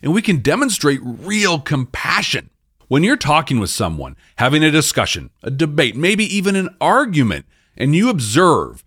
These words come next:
that the other person is focusing on their emotional response, you can help them.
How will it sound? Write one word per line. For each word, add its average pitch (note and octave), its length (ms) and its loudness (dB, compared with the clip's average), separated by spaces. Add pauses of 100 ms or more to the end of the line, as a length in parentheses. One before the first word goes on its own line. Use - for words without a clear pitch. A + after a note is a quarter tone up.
(180)
that B2+ 140 -2
the B2+ 160 2
other E3+ 160 2
person C#3 420 0
is G#2 140 -4
focusing C3+ 640 0
on A#2+ 140 4
their A2+ 160 4
emotional G#2 500 2
response, F2+ 840 -4 (380)
you C3+ 480 2 (280)
can D3+ 200 0
help C#3+ 360 -2
them. C#2 300 -6